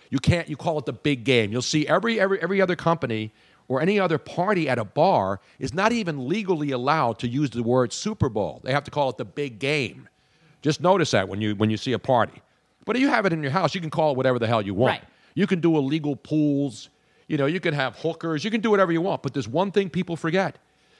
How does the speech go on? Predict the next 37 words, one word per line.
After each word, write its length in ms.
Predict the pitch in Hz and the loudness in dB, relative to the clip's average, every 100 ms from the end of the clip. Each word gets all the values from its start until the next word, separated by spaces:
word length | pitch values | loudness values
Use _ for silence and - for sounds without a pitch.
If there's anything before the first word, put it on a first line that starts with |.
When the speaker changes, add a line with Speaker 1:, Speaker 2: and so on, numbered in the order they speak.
| - | -2
Speaker 1:
You're 240 | 110 202 | 2 2
liable 640 | 147 139 170 175 110 80 - _ _ _ _ _ _ | 2 0 0 0 -4 -10 -16 _ _ _ _ _ _
for 100 | - | -4
what 220 | 123 139 | 0 2
goes 240 | 143 127 139 | 2 2 2
on 180 | 135 | 2
in 80 | 123 | 0
your 100 | 113 | -2
house. 360 | 101 127 87 - | -2 -2 -2 -6
Speaker 2:
And 100 | 196 233 | -8 -8
each 120 | 214 | -12
state 340 | - 247 240 | -8 -6 -6
is 100 | 180 | -8
different. 380 | 165 202 - - _ | -10 -14 -14 -20 _
Speaker 1:
And 140 | 107 | -2
every 180 | 117 165 | 0 0
state 260 | 160 180 175 | 0 2 2
is 120 | 147 | 2
different. 340 | 180 208 - - _ - | 2 0 -2 -14 _ -4
Did 180 | 175 | 0
you 80 | 247 | 2
know 180 | 233 233 | 2 4
that 120 | 196 | 2
if 80 | 165 | 0
somebody 360 | - 180 180 170 | -2 -2 -2 -2
came 280 | 175 170 | -4 -4
to 40 | 151 | -4
your 120 | 143 | -4
house 500 | 135 135 151 - - _ _ _ _ _ - | 0 0 0 -4 -10 _ _ _ _ _ 0
and 240 | 127 117 | 0 0
left 360 | 120 147 - - | 2 2 0 -8
stumbling 580 | - - 147 139 131 127 | -6 -2 -2 0 -4 0
drunk, 480 | 113 127 - - - _ _ _ - | 2 2 0 -10 -20 _ _ _ -6
you're 220 | 98 143 | 0 2
liable 440 | 127 117 143 156 | 4 4 4 2
for 120 | 156 160 | 2 2
that? 200 | 165 | 2